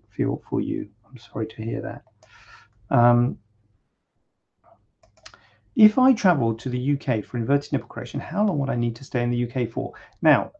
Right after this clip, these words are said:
interesting, this question, going back to Linda's question about the Poland surgery, I do not advise people to travel for surgery if they can avoid it.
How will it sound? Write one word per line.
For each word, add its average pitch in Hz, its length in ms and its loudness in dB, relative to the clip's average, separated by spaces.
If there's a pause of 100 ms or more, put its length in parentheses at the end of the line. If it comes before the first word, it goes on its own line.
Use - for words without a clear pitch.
(480)
interesting, 127 460 0
this 123 120 -2
question, 160 520 -4
going 120 280 0
back 127 300 -4
to 120 100 -2
Linda's 131 360 0
question 185 640 -4
about 131 280 -2
the 127 240 -4 (140)
Poland 156 420 -2
surgery, 175 520 -2 (520)
I 202 400 0 (220)
do 170 180 2
not 185 200 -2
advise 131 400 -2
people 113 540 -6 (140)
to 113 400 0 (120)
travel 110 560 -6
for 113 320 -8
surgery - 540 -10 (180)
if 135 140 -8 (200)
they 110 140 -6
can 110 220 -10
avoid 98 320 -6
it. - 180 -14